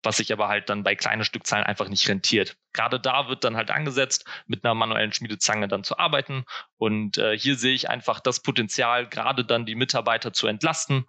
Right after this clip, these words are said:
einfach, ja, den Schmiedealltag erträglicher dahingehend zu machen.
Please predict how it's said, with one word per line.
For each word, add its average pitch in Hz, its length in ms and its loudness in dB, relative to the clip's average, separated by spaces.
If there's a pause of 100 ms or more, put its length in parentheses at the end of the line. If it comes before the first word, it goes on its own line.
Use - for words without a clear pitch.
(240)
einfach, 113 540 -2 (100)
ja, 101 280 0 (420)
den 110 100 0
Schmiedealltag 123 680 0
erträglicher - 520 0
dahingehend 95 420 0
zu - 140 -2
machen. - 280 -4